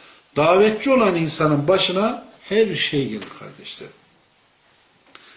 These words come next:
En başta iftira. Bundan sonra Yüce Allah Azze ve Celle müşriklere ahirette hazırlamış olduğu azabı an-, anlatarak devam ediyor.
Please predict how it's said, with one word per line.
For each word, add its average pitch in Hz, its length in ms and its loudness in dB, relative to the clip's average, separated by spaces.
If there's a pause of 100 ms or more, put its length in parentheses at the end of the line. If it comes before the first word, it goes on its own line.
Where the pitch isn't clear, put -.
(140)
En 233 220 2
başta 180 320 0
iftira. - 500 -8 (960)
Bundan 254 300 4
sonra 240 300 2
Yüce 220 280 4
Allah 185 300 2
Azze 160 320 0
ve 147 160 4
Celle 185 520 2 (500)
müşriklere 196 880 0
ahirette 180 600 2
hazırlamış 170 720 2
olduğu 143 480 2 (100)
azabı 156 480 2
an-, 143 260 0
anlatarak 135 760 -2
devam 120 320 -4
ediyor. 123 320 0